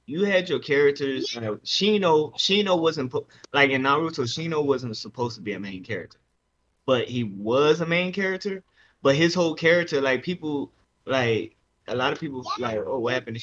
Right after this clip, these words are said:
Shino?" But Shino, Shino was there, but his character was supposed to be one of them characters that, like,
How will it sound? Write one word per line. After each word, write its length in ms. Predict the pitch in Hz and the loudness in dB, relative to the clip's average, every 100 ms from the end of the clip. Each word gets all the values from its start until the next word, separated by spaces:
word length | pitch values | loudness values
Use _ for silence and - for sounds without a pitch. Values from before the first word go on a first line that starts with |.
| 147 | -8
Shino?" 180 | 139 110 | -6 -4
But 220 | 110 104 | -4 -4
Shino, 580 | - 185 208 208 180 - _ - | -4 -2 -2 -2 -4 -8 _ -10
Shino 440 | - 202 240 226 | -2 -2 2 4
was 200 | 185 127 | 4 4
there, 260 | 147 180 175 | 4 4 4
but 200 | 139 139 | 4 4
his 180 | 160 | -2
character 420 | - 180 185 175 160 | -2 0 0 -4 -4
was 160 | 139 | -4
supposed 380 | 127 - 147 156 | -6 -2 0 0
to 60 | - | -4
be 160 | 135 | -4
one 220 | 117 123 135 | -2 -2 -2
of 80 | 120 | -4
them 80 | |
characters 420 | 117 127 123 120 113 | -2 -2 -2 -4 -6
that, 80 | 113 | -2
like, 360 | 107 101 101 | -2 -4 -8